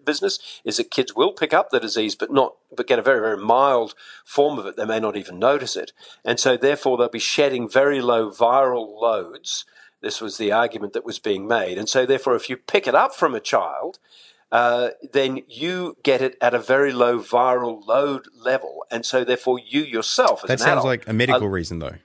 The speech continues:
Speaker 2: That sounds
Speaker 1: Yeah,
Speaker 2: like a
Speaker 1: yeah, so,
Speaker 2: medical
Speaker 1: so,
Speaker 2: reason
Speaker 1: so,
Speaker 2: not
Speaker 1: so
Speaker 2: to send kids to school, but she's
Speaker 1: Well
Speaker 2: saying that the medical advice is that kids
Speaker 1: No,
Speaker 2: should
Speaker 1: that
Speaker 2: go
Speaker 1: was
Speaker 2: to
Speaker 1: a,
Speaker 2: school.
Speaker 1: that, that was initially a medical reason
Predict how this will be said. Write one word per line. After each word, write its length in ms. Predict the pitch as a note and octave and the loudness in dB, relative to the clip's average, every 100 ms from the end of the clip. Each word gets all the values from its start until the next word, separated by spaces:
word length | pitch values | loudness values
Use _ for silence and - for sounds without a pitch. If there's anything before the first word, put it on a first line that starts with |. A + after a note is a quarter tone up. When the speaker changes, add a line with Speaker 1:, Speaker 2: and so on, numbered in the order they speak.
| _ _ - | _ _ -2
Speaker 2:
That 120 | A#2+ | -2
sounds 160 | C3 A#2 | 0 2
Speaker 1:
Yeah, 60 | |
Speaker 2:
like 60 | A3+ | 4
a 40 | |
Speaker 1:
yeah, 40 | F#3+ | 4
so, 40 | |
Speaker 2:
medical 320 | B2 C3+ C3 | 2 2 2
Speaker 1:
so, 80 | A2 | 2
Speaker 2:
reason 300 | G#2 G2 G2 | 2 2 0
Speaker 1:
so, 80 | G2+ | 0
Speaker 2:
not 120 | G3 | -2
Speaker 1:
so 40 | |
Speaker 2:
to 40 | F#2+ | -2
send 480 | - G2 F#2+ F2+ - | -4 -2 -4 -8 -8
kids 420 | A2 F#2+ F#2 - _ _ _ | -6 -6 -8 -12 _ _ _
to 100 | - | -8
school, 500 | - - A2 E2+ E3 - _ _ - | -6 -2 -2 -2 -8 -10 _ _ -2
but 200 | G2+ F#2+ | -2 -2
she's 240 | - G#2 | -4 2
Speaker 1:
Well 80 | - | 4
Speaker 2:
saying 160 | G#2 G2 | 4 0
that 80 | F2+ | -2
the 80 | |
medical 320 | F#2+ F#2+ F#2 F#2+ | -2 -2 -4 -6
advice 340 | F2 F2+ F2 | -4 -4 -4
is 280 | G2+ E2+ - | -8 -8 -8
that 180 | F2 C#2+ _ _ _ _ _ | -10 -10 _ _ _ _ _
kids 200 | - G3+ | -8 0
Speaker 1:
No, 100 | F#3+ | 2
Speaker 2:
should 80 | F#3+ | 4
Speaker 1:
that 40 | A3 | 2
Speaker 2:
go 40 | |
Speaker 1:
was 100 | F3 | 0
Speaker 2:
to 40 | D#3 | -2
Speaker 1:
a, 20 | |
Speaker 2:
school. 100 | - | 0
Speaker 1:
that, 120 | G#3 A3+ | 0 2
that 180 | A3+ | 0
was 260 | E3+ F#3+ E3+ | 2 0 0
initially 460 | D3+ E3 C4+ - A2+ | -6 -8 -8 -8 -8
a 40 | |
medical 460 | C3+ C#3+ F3 F#3+ D3+ | -4 0 0 -2 -4
reason 300 | C3+ B2 | -4 -6